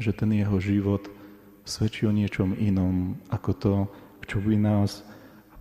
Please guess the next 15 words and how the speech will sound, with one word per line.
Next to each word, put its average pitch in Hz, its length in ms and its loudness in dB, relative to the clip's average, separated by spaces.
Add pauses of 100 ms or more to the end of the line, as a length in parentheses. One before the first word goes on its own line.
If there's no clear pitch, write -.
(140)
pozýva 107 720 2 (220)
či 147 160 0
už 127 180 0
evanjelium, 104 920 2 (160)
či - 160 -4
už 90 160 -2
modlitba, 95 720 -2 (400)
či 95 160 -2
už - 160 -2
tradícia 92 640 0
viery. 90 560 2 (2250)
Ako - 160 2
sa 139 160 0
to 120 400 2 (160)
možno 104 640 2